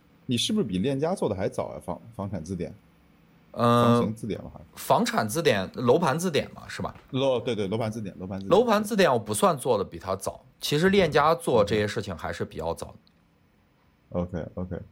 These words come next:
Speaker 1: 我记得还有一个细节是，
Speaker 2: 对。
Speaker 1: 呃，除了，除了刚才你说的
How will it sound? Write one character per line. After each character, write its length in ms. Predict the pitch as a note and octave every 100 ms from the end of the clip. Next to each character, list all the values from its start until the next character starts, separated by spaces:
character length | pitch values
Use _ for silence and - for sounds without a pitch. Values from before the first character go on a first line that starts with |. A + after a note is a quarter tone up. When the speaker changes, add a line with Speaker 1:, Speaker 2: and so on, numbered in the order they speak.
| _
Speaker 1:
我 100 | -
记 80 | A#2+
得 60 | D#3+
还 140 | A#2+
有 40 | F#3
一 60 |
个 120 | F#3 G2
细 220 | - G2+
节 260 | F2 D#2
是， 360 | F2+ - G#2+ G2+ - _ _ _
Speaker 2:
对。 100 | A2
Speaker 1:
呃， 420 | G2+ G2 F#2+ F#2+ - -
除 160 | C#3
了， 200 | D#3+ D#3+ -
除 140 | - E3
了 80 |
刚 120 | D#3 D#3+
才 100 | D#3+
你 120 | F2+
说 160 | A#2
的 180 | A#2+ A2+